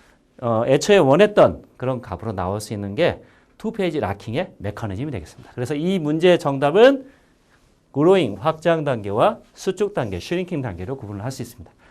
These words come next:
이 탑십 문제 같은 경우는 이 앞에서 얘기했던 이런 <coughs> 지-, 지금 같은 이런 단답형 문제도 나올 수 있지만, 이 문제에 대한 시나리오를 주어지고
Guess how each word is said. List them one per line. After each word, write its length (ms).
이 120
탑십 320
문제 520
같은 240
경우는 440
이 80
앞에서 480
얘기했던 600
이런 380
<coughs> 340
지-, 300
지금 220
같은 360
이런 480
단답형 640
문제도 260
나올 280
수 120
있지만, 680
이 120
문제에 360
대한 180
시나리오를 840
주어지고 640